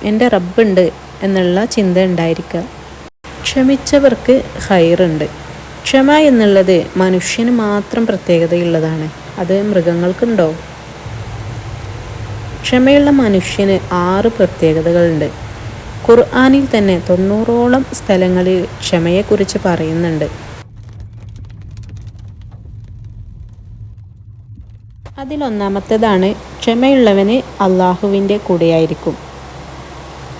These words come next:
ആരാണോ ക്ഷമിക്കുന്നത് അവൻ്റെ കൂടെ അള്ളാഹു ഉണ്ട്. രണ്ടാമത്തെ കാര്യം, ക്ഷമിക്കുന്ന ആളുകൾക്ക് വലിയ,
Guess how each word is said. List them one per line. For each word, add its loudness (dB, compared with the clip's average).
ആരാണോ 6
ക്ഷമിക്കുന്നത് 2
അവൻ്റെ 2
കൂടെ 4
അള്ളാഹു 2
ഉണ്ട്. -2
രണ്ടാമത്തെ 6
കാര്യം, 4
ക്ഷമിക്കുന്ന 4
ആളുകൾക്ക് 4
വലിയ, 2